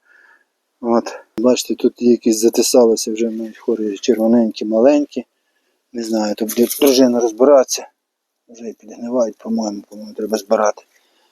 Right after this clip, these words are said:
А є такі, що тут дуже слабенькі, що то кілька китичок, там то пообрізав.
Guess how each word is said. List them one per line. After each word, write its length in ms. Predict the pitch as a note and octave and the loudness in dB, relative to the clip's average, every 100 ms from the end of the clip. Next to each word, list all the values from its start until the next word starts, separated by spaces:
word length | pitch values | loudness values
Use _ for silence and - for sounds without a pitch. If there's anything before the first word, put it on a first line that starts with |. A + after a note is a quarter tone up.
| _ _ _ - | _ _ _ -6
А 100 | G3 | 2
є 140 | C4 | 4
такі, 300 | C4+ A#3+ B3+ | 4 2 2
що 240 | A#3 A#3+ A3+ | 4 4 4
тут 400 | - A#3 - - _ _ _ _ _ _ _ | 4 0 0 -16 _ _ _ _ _ _ _
дуже 320 | F#3+ B3+ F3 B2+ | 2 4 6 4
слабенькі, 680 | - A#2+ A2 G#2+ G#2 A2+ | 4 4 4 0 -6 -10
що 140 | - D3+ | -6 -8
то 160 | - | -8
кілька 340 | - E3+ D3 C#3 | -6 -6 0 -2
китичок, 540 | - F3+ - - - - _ _ - _ _ _ _ _ | 2 0 0 0 -2 -2 _ _ -20 _ _ _ _ _
там 200 | D3+ C3+ | -2 0
то 140 | D3 | 2
пообрізав. 800 | B2+ C3 B2 B2+ C#3 D3+ C#3 - | 4 4 4 2 2 4 2 -2